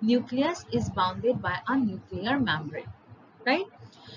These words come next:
They may be, the mode of nutrition may be autotrophic or heterotrophic in nature. Autotrophic organisms basically make their own food, and heterotrophic organisms are dependent on other organisms for food.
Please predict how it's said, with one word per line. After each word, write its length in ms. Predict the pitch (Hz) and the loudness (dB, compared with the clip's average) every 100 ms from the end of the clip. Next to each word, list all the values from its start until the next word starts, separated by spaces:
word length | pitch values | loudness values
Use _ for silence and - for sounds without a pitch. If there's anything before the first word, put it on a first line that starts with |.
| - | -4
They 140 | 226 277 | 2 4
may 220 | 285 294 | 4 2
be, 180 | 269 208 | 0 2
the 140 | 247 | 4
mode 260 | 233 247 254 | 6 6 4
of 140 | 339 311 | 4 4
nutrition 600 | 247 - 226 233 302 285 | 2 0 -8 -4 0 0
may 140 | 233 | 0
be 160 | 220 254 | 0 -2
autotrophic 840 | - 196 262 262 262 240 - 320 - | -2 -2 0 0 -2 -4 -4 -8 -2
or 120 | 240 | -2
heterotrophic 800 | 226 185 - 214 220 208 269 - | -2 -6 -6 -6 -4 -2 -4 -4
in 100 | 233 | -4
nature. 300 | 202 175 185 | -4 -4 -4
Autotrophic 720 | - 214 262 262 277 269 320 | 0 0 0 0 -2 -4 -2
organisms 800 | 277 240 233 247 254 247 330 381 | 0 2 2 2 2 2 -2 -6
basically 580 | 196 220 220 254 262 285 | -4 -4 -2 -4 -4 -4
make 360 | 349 214 190 185 | -2 -2 -4 0
their 200 | 247 - 214 | 2 2 0
own 180 | 220 214 170 | 0 -2 -6
food, 140 | 165 - - - - - | -10 -12 -18 -18 -18 -2
and 160 | 247 254 | 2 2
heterotrophic 640 | 233 262 269 285 262 311 | 2 0 0 0 -2 -2
organisms 720 | 285 240 226 240 247 320 381 - | 0 0 0 0 -2 -4 -8 -2
are 140 | 262 311 | 0 2
dependent 640 | 269 - 214 214 240 262 - | 0 -2 -4 0 2 2 2
on 140 | 254 277 202 | 0 0 0
other 320 | 190 247 302 | 2 2 0
organisms 840 | 233 185 185 220 302 240 247 269 | -2 -2 0 2 2 2 0 0
for 240 | - 220 226 | -4 -6 -4
food. 240 | - | -6